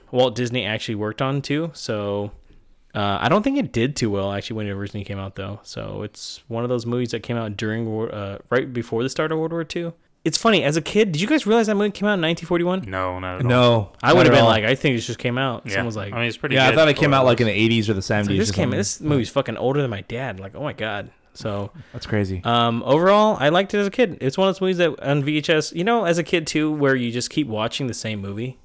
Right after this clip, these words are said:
Speaker 1: Like, you can watch it back to back.
Speaker 2: Kinda gets ingrained in your m-,
Speaker 1: Yeah.
Speaker 2: brain.
Speaker 1: So I remember a lot of the stuff. So especially, uh, Elephant Can Fly song and all of that. But, um,
Speaker 3: I mean,
Speaker 1: overall,
Speaker 3: it's, it's
Speaker 1: guys,
Speaker 3: got a lot of, like, memorable scenes too.
Speaker 1: Oh yeah,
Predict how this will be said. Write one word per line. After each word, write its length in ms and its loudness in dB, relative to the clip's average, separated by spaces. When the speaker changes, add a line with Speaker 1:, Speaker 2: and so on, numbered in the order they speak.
Speaker 1:
Like, 160 -6
you 100 -6
can 100 -4
watch 240 -2
it 80 -6
back 220 -8
to 60 -14
back. 240 -8
Speaker 2:
Kinda 160 2
gets 380 -10
ingrained 420 -6
in 100 -8
your 100 -8
m-, 240 -12
Speaker 1:
Yeah. 320 4
Speaker 2:
brain. 240 -10
Speaker 1:
So 140 0
I 80 4
remember 380 2
a 40 4
lot 160 4
of 60 2
the 20 -2
stuff. 260 -6
So 160 -6
especially, 540 -4
uh, 200 -6
Elephant 400 -6
Can 80 -14
Fly 240 -10
song 260 -12
and 80 -10
all 100 -12
of 120 -16
that. 180 -16
But, 180 -6
um, 400 -8
Speaker 3:
I 40 -10
mean, 100 6
Speaker 1:
overall, 200 6
Speaker 3:
it's, 100 6
it's 100 6
Speaker 1:
guys, 140 8
Speaker 3:
got 40 8
a 20 8
lot 200 10
of, 80 6
like, 160 2
memorable 400 2
scenes 400 -2
too. 160 0
Speaker 1:
Oh 60 6
yeah, 240 4